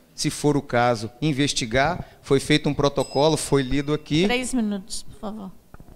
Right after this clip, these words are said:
Speaker 1: Vossa Excelência virou presidente e tá abusado mesmo, com todo respeito.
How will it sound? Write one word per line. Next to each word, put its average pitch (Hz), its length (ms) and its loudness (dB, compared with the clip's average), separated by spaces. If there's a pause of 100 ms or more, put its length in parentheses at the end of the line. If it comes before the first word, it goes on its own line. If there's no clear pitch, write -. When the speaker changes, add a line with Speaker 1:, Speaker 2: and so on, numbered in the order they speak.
(840)
Speaker 1:
Vossa 156 500 0
Excelência 151 540 2
virou 151 260 4
presidente 143 800 2
e 190 220 0
tá 185 240 2
abusado 175 640 4
mesmo, 139 460 2 (240)
com 143 120 -2
todo 185 240 8
respeito. 143 720 4